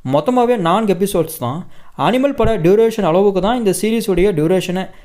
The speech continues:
கிட்டத்தட்ட த்ரீ ஹார்ஸ் தேர்ட்டி டூ மினிட்ஸ் தாங்க. சிங்கிள் சிட்டிங்லேயே முடிச்சிடலாம். நெகட்டிவ்ஸ்னு பார்த்தா, இது ஒரு இன்டென்ஸான பொலிட்டிக்கல் டிராமா. But முக்கியமான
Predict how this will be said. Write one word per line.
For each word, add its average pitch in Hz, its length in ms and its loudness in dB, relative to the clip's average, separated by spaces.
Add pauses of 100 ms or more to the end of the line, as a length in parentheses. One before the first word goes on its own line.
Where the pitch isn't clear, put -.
(120)
கிட்டத்தட்ட 175 540 0
த்ரீ 226 180 0
ஹார்ஸ் 196 360 -2
தேர்ட்டி 190 220 -2
டூ 190 100 0
மினிட்ஸ் 170 400 -4
தாங்க. 139 380 -4 (160)
சிங்கிள் 226 420 -2
சிட்டிங்லேயே 196 460 0
முடிச்சிடலாம். 160 500 -4 (400)
நெகட்டிவ்ஸ்னு 254 640 0
பார்த்தா, 156 540 -2
இது 196 220 0
ஒரு 196 380 2
இன்டென்ஸான 240 760 -2 (160)
பொலிட்டிக்கல் 254 460 0
டிராமா. 135 520 -4
But 143 200 -2
முக்கியமான 233 480 -4